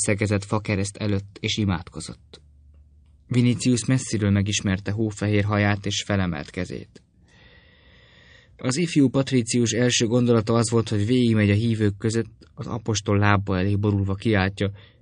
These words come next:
"Segíts!" De az ima ünnepélyessége vagy a testi gyengeség meghajtotta térdét, letérdelt hát, és kezét összetéve mély sóhajtással ismételgette:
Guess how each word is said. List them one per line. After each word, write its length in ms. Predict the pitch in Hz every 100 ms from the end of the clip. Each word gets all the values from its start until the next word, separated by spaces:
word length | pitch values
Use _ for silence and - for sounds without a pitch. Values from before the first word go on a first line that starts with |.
| _
"Segíts!" 760 | - - 135 - - _ - - _ _ _ _ _ _ _ _ _ _ _ _ _ _ _ _ - -
De 100 | 117
az 160 | 113 -
ima 280 | 143 127
ünnepélyessége 840 | 127 120 110 113 107 107 113 110 113
vagy 160 | 110
a 60 | 104
testi 320 | 104 131 -
gyengeség 600 | 117 113 107 110 - 107
meghajtotta 720 | 104 110 - 107 104 110 -
térdét, 640 | 113 123 117 113 123 120 - _ _ _
letérdelt 720 | - 123 131 135 123 127 127 -
hát, 300 | 131 131 - - - _
és 140 | - -
kezét 380 | 135 127 120 -
összetéve 640 | 123 - 113 113 110 107 - - - - - -
mély 240 | 127 127
sóhajtással 720 | 113 - 101 104 98 101 - 104
ismételgette: 840 | 104 107 101 101 98 98 - 95